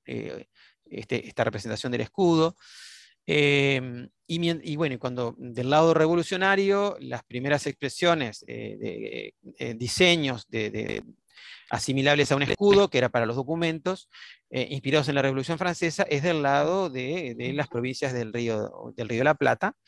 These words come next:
eh, lo que da lugar a, a lo que después va a ser el, el escudo argentino, que tiene, este, hay varios ejemplos. Este es la llamada bandera nacional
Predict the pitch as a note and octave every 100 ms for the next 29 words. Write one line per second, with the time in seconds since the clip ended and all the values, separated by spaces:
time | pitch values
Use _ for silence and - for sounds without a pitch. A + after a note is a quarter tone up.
0 | - - - - _ _ - C3 C3 A#2+
1 | A2+ A2+ G#2+ A2 G#2+ A2 - A#2+ A#2+ B2
2 | B2+ C3 D3 D3+ B2+ A2+ A2 B2+ A#2+ -
3 | C#3 - A#2 A#2 A2 G#2+ - B2 A#2+ G#2+
4 | A2+ A2 A#2 A#2 G#2 - A2 C#3 D#3 E3
5 | B2 - - _ _ A2+ - A#2 - -
6 | C#3+ D#3 D#3 B2+ - - A#2 A2 A2 A2+
7 | C#3 D#3 - - B2+ C3 C#3+ C#3 B2 C3
8 | C3+ B2 A2+ B2+ B2+ C3 C3+